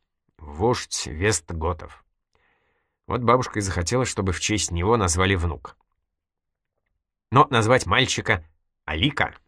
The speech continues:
это вообще ни в какие ворота. Я же не Алика Смехова.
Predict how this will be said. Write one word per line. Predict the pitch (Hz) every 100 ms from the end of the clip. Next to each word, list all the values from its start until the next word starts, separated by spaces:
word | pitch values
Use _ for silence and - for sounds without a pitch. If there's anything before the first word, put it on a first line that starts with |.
| _ _ -
это | 95 82 87
вообще | 87 82 -
ни | 117
в | -
какие | 95 95
ворота. | 80 76 - - _ _ _ _ _ _ _ _ -
Я | 98 90
же | 85
не | 87 90 - _ _ _ _ _ _ _
Алика | 113 131 131
Смехова. | - 98 101 - 64 -